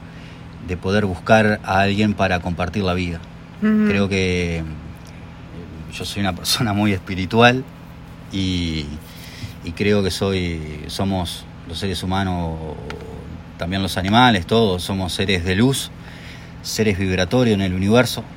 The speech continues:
Speaker 1: todo vibra a cierta frecuencia, y me parece que cuando uno estamos, cuando uno vibra en una frecuencia positiva, puede llegar a atraer, eh,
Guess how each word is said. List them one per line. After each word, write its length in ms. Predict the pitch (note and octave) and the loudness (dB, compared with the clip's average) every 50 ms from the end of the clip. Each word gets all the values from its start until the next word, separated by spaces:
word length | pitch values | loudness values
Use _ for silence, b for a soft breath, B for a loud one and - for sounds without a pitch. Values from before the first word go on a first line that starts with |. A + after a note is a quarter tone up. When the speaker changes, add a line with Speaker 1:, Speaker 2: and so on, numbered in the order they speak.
| - - - - - - - - | -18 -18 -18 -18 -18 -16 -6 -2
Speaker 1:
todo 220 | A2 G#2 G2+ G2 | 2 2 4 4
vibra 280 | G2 G#2+ G#2+ G#2+ G2 F#2 | 4 4 4 4 4 2
a 20 | |
cierta 300 | - - G#2+ G2 - G#2+ | 2 0 -2 -2 -2 -4
frecuencia, 680 | - - F#2 E2+ - C3 C#3 C#3 B2+ - - B2 A#2+ - - B B B B B B B B B B B B B B B B - - | -4 -2 -4 0 2 4 4 4 4 2 0 -4 -6 -8 -10 B B B B B B B B B B B B B B B B -8 -2
y 80 | A2 | 0
me 140 | G2+ G#2 F#2+ | 0 2 2
parece 320 | - A2 A2+ - - C3+ | 2 2 2 2 2 2
que 80 | B2+ B2+ | 2 2
cuando 300 | G#2+ A2+ A2+ A2 G#2 G#2+ | 4 4 4 6 6 6
uno 200 | A#2 B2+ B2+ B2 | 6 4 4 2
estamos, 360 | A2 - A#2+ A#2 A#2+ A#2 - - - | 2 2 2 2 2 0 -2 -4 -4
cuando 200 | G2+ G2 G2 G#2+ | -2 0 2 4
uno 180 | A#2 B2+ B2+ | 4 4 4
vibra 760 | A#2+ B2 B2 A#2+ B2 B2 A#2 A2+ G#2 F#2+ F#2 F#2 C2+ - - - - - | 4 4 4 4 6 6 6 6 6 4 2 0 -2 -4 -6 -12 -10 -8
en 140 | G2 G2 | -2 2
una 180 | G#2 A2+ A#2 A2 | 4 4 4 4
frecuencia 1000 | G2 - A2 F#2+ - - A2+ A#2 A#2 A2 - - A2+ G#2 G2 F#2 F2+ F2 E2+ E2 D#2+ D#2 E2 E2 | 4 2 -2 -2 2 4 4 4 4 4 2 2 2 2 4 2 2 0 0 -2 -4 -6 -4 -2
positiva, 640 | G2+ F#2+ - - A#2 G2+ - C3+ C3+ C#3 D3 D3 C#3+ - - - - B B B B B B B B B B B B B - - - - - - - - - - - | 0 0 2 2 0 2 2 4 4 4 4 2 0 -4 -12 -16 -16 B B B B B B B B B B B B B -16 -16 -16 -16 -16 -16 -16 -16 -16 -8 0
puede 220 | - A#2+ B2 B2 A2+ | 2 4 4 4 4
llegar 320 | - - A2+ A2+ A#2 A2+ | 4 4 6 6 8 8
a 40 | A2+ | 8
atraer, 460 | G2+ - G2+ G2 G#2 A2 A#2 B2+ B2 - - - - - - - - - - | 6 6 4 6 6 6 4 4 0 -6 -12 -16 -16 -16 -16 -16 -14 -10 -6
eh, 720 | F#2 F2+ F2+ F2+ F2+ F2 F2 E2+ E2+ E2 E2 E2 D#2+ D#2 | -4 -2 -2 -2 -2 -2 -4 -6 -6 -8 -8 -10 -10 -10